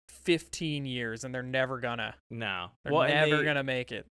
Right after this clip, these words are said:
Speaker 2: the original budget that they had, like, estimated that it would cost was, like, three hundred million dollars,
Speaker 1: Yeah, and they were
Speaker 2: like,
Speaker 1: like,
Speaker 2: in
Speaker 1: "Nope."
Speaker 2: there,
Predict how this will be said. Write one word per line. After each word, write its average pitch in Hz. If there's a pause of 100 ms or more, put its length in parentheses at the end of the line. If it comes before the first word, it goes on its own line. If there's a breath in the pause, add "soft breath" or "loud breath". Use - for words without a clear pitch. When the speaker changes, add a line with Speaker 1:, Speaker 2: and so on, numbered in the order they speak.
(180)
Speaker 2:
the 139
original 151
budget 120
that 104
they 104
had, 107
like, 101
estimated 104
that 104
it -
would 101
cost 104
was, 104
like, 95
three 110
hundred 107
million 98
dollars, 92
Speaker 1:
Yeah, 120
and 117
they 123
were 127
Speaker 2:
like, 117
Speaker 1:
like, -
Speaker 2:
in -
Speaker 1:
"Nope." 120
Speaker 2:
there, 95